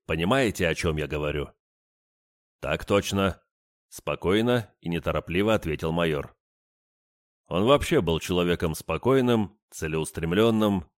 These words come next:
исполнительным и обстоятельным.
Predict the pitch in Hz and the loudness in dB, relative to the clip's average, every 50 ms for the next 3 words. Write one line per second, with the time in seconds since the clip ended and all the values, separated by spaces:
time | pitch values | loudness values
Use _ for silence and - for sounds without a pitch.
0 | _ _ _ _ 82 82 - - - 80 78 80 87 107 110 - - 101 95 95 | _ _ _ _ -8 -8 -6 -4 -4 -2 0 0 0 0 0 0 0 0 0 0
1 | 92 87 82 - _ _ _ _ _ _ _ _ _ - 147 147 131 - - - | 0 0 -2 -6 _ _ _ _ _ _ _ _ _ -6 -4 -2 -2 -4 -4 -4
2 | 85 80 76 73 69 65 - 71 69 69 69 67 69 | -2 -2 -2 -2 -4 -8 -10 -12 -12 -12 -12 -14 -14